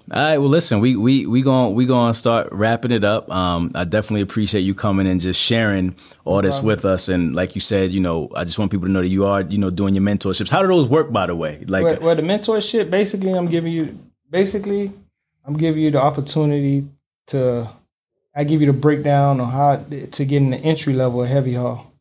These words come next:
Speaker 2: and then work your way up. Like, what trailer to get,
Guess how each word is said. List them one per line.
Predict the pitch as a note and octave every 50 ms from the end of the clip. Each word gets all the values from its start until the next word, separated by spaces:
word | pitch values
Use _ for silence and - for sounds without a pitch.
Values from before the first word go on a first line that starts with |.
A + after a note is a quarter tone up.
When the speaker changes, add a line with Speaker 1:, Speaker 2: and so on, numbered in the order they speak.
| _ _ _ _ _ _ _ _ _ _ _ _ _
Speaker 2:
and | C#3 C3
then | C3 B2+ C3
work | C3 D3 C#3+ C#3+ C#3+
your | B2+ B2
way | B2 B2+ B2+ C3 C#3+
up. | C#3 - - - - - - A#2+
Like, | A#2+ A#2+ A#2+
what | B2+ D3 D3+ D3
trailer | - - D3 C#3+ D3 D3 D3 D3 D3 C#3+
to | C#3+ C#3+
get, | C#3 C#3+ D3 D3 D3 D3 C#3+ -